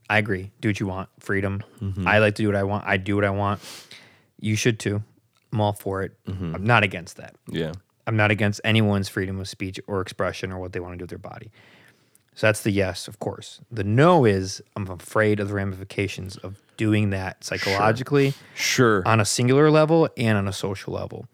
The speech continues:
Speaker 1: That worries me because these are young people
Speaker 2: Mm-hmm.
Speaker 1: who are very attractive, and I don't know if they realize fully what happens when you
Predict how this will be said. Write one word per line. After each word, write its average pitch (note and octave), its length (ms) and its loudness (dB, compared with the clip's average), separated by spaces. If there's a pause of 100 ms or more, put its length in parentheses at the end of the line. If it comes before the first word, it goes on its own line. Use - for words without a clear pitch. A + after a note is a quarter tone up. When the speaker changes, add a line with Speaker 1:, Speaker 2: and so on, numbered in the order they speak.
(460)
Speaker 1:
That G2+ 240 0
worries F#2 320 0
me F2+ 120 -8
because F#2 260 -2
these G2+ 180 2
are G2 80 2
young G#2 560 -2
people B2 480 -4 (460)
Speaker 2:
Mm-hmm. F2+ 300 -6 (260)
Speaker 1:
who A2+ 60 -6
are F#2+ 80 -4
very F#2+ 320 -6
attractive, C#3 840 -2 (720)
and G2+ 140 -10
I G2 80 -4
don't A2+ 160 2
know A#2 80 6
if A#2+ 100 2
they A2 120 4
realize G2 640 0 (600)
fully G2 760 -4 (680)
what G2 160 -4
happens F#2+ 500 -6
when F#2+ 160 -6
you F#2+ 300 -4